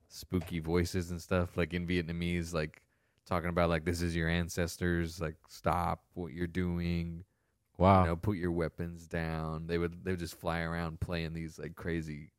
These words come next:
Speaker 1: recordings out of the speakers.
Speaker 2: That's, that's,
Speaker 1: Trying
Speaker 2: that's
Speaker 1: to trick 'em into thinking it's, like, ghosts and shit. Like, <laughs> I don't
Speaker 2: that's
Speaker 1: know.
Speaker 2: one I missed there. I know, uh,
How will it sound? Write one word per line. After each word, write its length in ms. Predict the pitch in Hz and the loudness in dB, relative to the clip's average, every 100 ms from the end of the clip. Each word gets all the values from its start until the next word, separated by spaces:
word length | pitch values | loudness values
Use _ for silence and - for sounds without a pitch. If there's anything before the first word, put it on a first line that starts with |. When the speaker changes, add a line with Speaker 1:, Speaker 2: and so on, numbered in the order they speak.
| - | -4
Speaker 1:
recordings 600 | 90 - 87 82 80 80 | -2 0 0 0 -2 -4
out 100 | 80 | -6
of 60 | 71 | -6
the 60 | |
speakers. 520 | 80 - 82 78 80 - _ - | -10 -14 -10 -8 -8 -12 _ -2
Speaker 2:
That's, 280 | 98 92 - | 0 0 0
that's, 240 | 95 92 | 0 2
Speaker 1:
Trying 180 | 135 117 | 4 6
Speaker 2:
that's 160 | 101 | 4
Speaker 1:
to 60 | - | 4
trick 200 | 131 - | 2 4
'em 140 | 110 | 4
into 160 | 104 98 | 4 2
thinking 380 | - 107 101 95 | 0 0 0 0
it's, 180 | 87 - | 0 2
like, 260 | 90 90 | 0 0
ghosts 520 | 90 90 92 - - | 0 2 2 -2 -10
and 180 | 117 113 | -10 -10
shit. 340 | - - 120 - | -2 2 4 2
Like, 220 | 101 90 | -2 -4
<laughs> 300 | - 110 - | -10 -14 -10
I 40 | 92 | -8
don't 100 | 92 | 2
Speaker 2:
that's 180 | 110 - | 4 6
Speaker 1:
know. 60 | 117 | 8
Speaker 2:
one 160 | 117 | 10
I 100 | 117 | 10
missed 340 | 120 135 117 - | 10 8 8 6
there. 280 | 104 92 87 | 6 6 6
I 120 | 98 | 6
know, 320 | 113 120 110 | 8 12 12
uh, 360 | 104 101 98 | 12 10 8